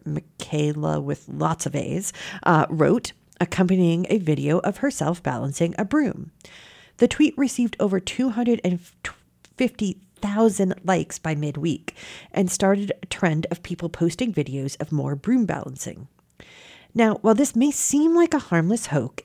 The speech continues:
hoax, it shows the power of social media to quickly spread false information. "This is another social media hoax that exemplifies how quickly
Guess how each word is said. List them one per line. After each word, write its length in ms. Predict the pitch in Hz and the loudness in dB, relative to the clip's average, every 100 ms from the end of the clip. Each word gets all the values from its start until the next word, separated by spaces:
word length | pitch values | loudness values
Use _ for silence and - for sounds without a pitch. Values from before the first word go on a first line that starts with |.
| _ _ - | _ _ -6
hoax, 440 | 170 139 - - - - - - | 0 0 0 -8 -8 -18 -6 -4
it 140 | - | -2
shows 340 | - 226 269 | 2 2 4
the 80 | - | 2
power 360 | - 160 147 151 | 0 -2 0 0
of 160 | - 151 | -2 -4
social 320 | 180 196 294 | -4 -2 0
media 340 | 185 139 147 | 0 -2 -4
to 140 | 151 - | -4 -8
quickly 600 | - - 196 - 262 262 | -10 -2 -2 0 0 0
spread 520 | - - 160 156 180 | -2 -4 -2 -2 -4
false 440 | - 127 117 - - | -6 -8 -8 -8 -8
information. 880 | 131 - 131 156 196 - - 117 - _ _ _ _ _ _ _ _ - - - - - - | -8 -8 -4 0 0 -4 -12 -16 -20 _ _ _ _ _ _ _ _ -20 -20 -20 -20 -20 0
"This 160 | 320 | 4
is 140 | 427 415 | 4 4
another 320 | 285 226 196 | 4 4 2
social 400 | - 226 226 277 | 2 2 4 4
media 380 | 226 180 190 190 | 4 4 4 2
hoax 340 | - 143 - | 0 -2 -2
that 120 | 151 | -2
exemplifies 840 | 156 151 226 277 - 185 123 107 - | -2 2 4 4 2 -2 -4 -8 -6
how 140 | 131 | -8
quickly 580 | - - 302 - 285 | -8 -2 -2 2 0